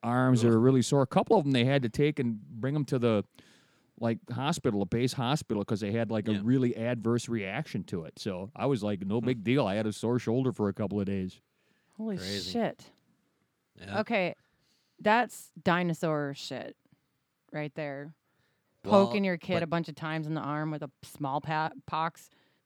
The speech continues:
Speaker 3: virus. <laughs>
Speaker 1: Dude.
Speaker 2: Right, but I mean,
Speaker 3: You're
Speaker 2: how many people
Speaker 3: old.
Speaker 2: have smallpox now?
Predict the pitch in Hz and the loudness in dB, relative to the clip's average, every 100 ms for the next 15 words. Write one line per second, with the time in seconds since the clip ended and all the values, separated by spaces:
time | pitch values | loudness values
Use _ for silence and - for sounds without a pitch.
0 | _ - 170 170 170 196 247 - - - | _ -8 -4 -2 0 0 0 -2 -10 -12
1 | _ _ - 107 139 95 107 131 143 120 | _ _ -18 -14 -12 -12 -6 -4 -4 -6
2 | 120 120 107 98 _ _ 151 170 220 117 | -8 -8 -8 -12 _ _ -10 -4 -2 -2
3 | 120 165 160 151 104 - 110 107 127 104 | 4 6 6 4 -2 -6 -8 -8 -6 -6
4 | 85 - 82 | -8 -12 -16